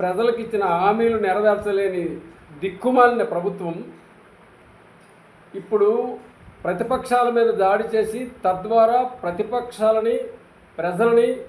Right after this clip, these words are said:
భయభ్రాంతులకు గురి చేసి, నోరు మూయించే విధంగా కార్యాచరణ చేస్తున్నటువంటి చంద్రబాబు నాయుడు గారు గమనించాలని ఈ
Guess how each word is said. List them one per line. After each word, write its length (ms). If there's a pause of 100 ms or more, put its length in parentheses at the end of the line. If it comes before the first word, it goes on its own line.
(500)
భయభ్రాంతులకు 840
గురి 200
చేసి, 320 (300)
నోరు 380
మూయించే 440 (140)
విధంగా 400 (920)
కార్యాచరణ 560 (120)
చేస్తున్నటువంటి 580 (100)
చంద్రబాబు 500
నాయుడు 320
గారు 140 (120)
గమనించాలని 640 (1500)
ఈ 120